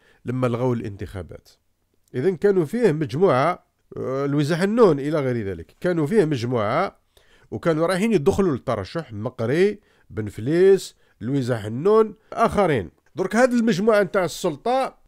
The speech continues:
قاعدين يراقبوا في الحراك. تعرفوا ما الذي حصل؟ هو أنه أعلنوا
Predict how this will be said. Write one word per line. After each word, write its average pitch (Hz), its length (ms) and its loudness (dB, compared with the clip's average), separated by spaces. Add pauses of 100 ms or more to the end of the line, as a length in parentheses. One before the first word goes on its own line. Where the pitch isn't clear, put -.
قاعدين 180 300 0
يراقبوا 196 440 4
في 190 100 0
الحراك. 170 680 0
تعرفوا 208 380 2
ما 220 120 8
الذي 190 360 4
حصل؟ 135 500 -2
هو 214 440 6
أنه 220 520 4 (200)
أعلنوا 185 800 4